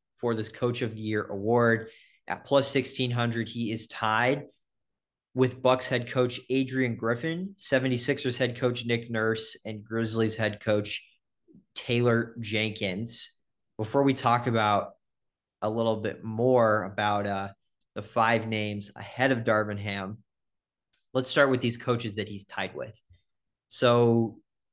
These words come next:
Adrian Griffin with the Milwaukee Bucks. Is he probably gonna win a ton of regular season games? Yes. But the Bucks did win fifty-eight games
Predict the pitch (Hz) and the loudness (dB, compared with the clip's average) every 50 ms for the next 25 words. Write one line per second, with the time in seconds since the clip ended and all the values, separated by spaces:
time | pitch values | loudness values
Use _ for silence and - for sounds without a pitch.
0 | _ _ - 135 131 123 131 135 131 123 113 123 123 123 120 123 117 117 110 113 | _ _ 0 0 2 2 2 2 0 2 2 2 2 2 2 0 -2 -2 -2 -4
1 | 110 104 104 104 104 104 104 - 95 92 92 92 82 80 - - - - - - | -6 -4 -2 -2 -2 -2 -4 -6 -10 -12 -10 -10 -10 -10 -12 -12 -12 -12 -12 -12
2 | - - _ _ _ _ _ _ _ _ _ _ - 117 120 - 143 139 139 - | -12 -14 _ _ _ _ _ _ _ _ _ _ -4 -2 0 0 0 0 0 -2
3 | 131 123 131 139 147 143 147 147 143 143 139 131 123 123 127 127 120 117 - - | 0 0 2 4 4 4 4 4 4 4 4 4 4 4 4 4 2 0 -4 -4
4 | - 120 120 131 123 117 117 117 113 120 120 117 117 117 - 127 117 113 110 107 | -2 0 0 0 2 2 2 2 2 2 0 0 0 -2 -2 -4 -4 -4 -6 -6
5 | 101 107 104 107 110 117 117 120 120 117 - - _ _ _ _ _ _ - 107 | -4 -4 -2 -2 -2 -2 -2 -2 -4 -6 -10 -14 _ _ _ _ _ _ -6 -6
6 | 92 - - - - - - - _ _ _ _ _ _ _ _ _ _ _ 123 | -6 -4 -4 -6 -6 -6 -8 -10 _ _ _ _ _ _ _ _ _ _ _ -2
7 | 120 117 113 - 123 123 131 127 - - 117 117 120 123 120 110 107 110 107 107 | -2 -2 0 2 2 2 2 2 0 -2 2 2 4 4 2 2 0 0 2 2
8 | 110 113 120 120 120 120 - _ _ _ _ _ - 131 117 - 127 127 120 120 | 2 2 2 0 -2 -4 -10 _ _ _ _ _ -8 -8 -4 -2 0 2 4 4
9 | 120 117 120 110 120 113 110 113 113 113 113 107 - - | 4 2 0 -2 0 0 0 0 0 -2 -2 -4 -8 -10